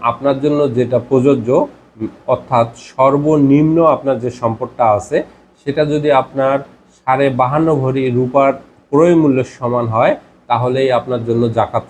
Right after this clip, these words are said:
ফরজ। আমি একটা উদাহরণ দিয়ে বলতে চাচ্ছি, বাংলাদেশ ইসলামিক ফাউন্ডেশন কর্তৃক রমজান মাসে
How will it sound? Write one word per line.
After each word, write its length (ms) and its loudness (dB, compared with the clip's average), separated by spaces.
ফরজ। 260 -4
আমি 220 0
একটা 240 0
উদাহরণ 520 2
দিয়ে 120 2
বলতে 340 -2
চাচ্ছি, 480 -4
বাংলাদেশ 640 0
ইসলামিক 500 0
ফাউন্ডেশন 420 0
কর্তৃক 420 -4
রমজান 420 2
মাসে 480 -2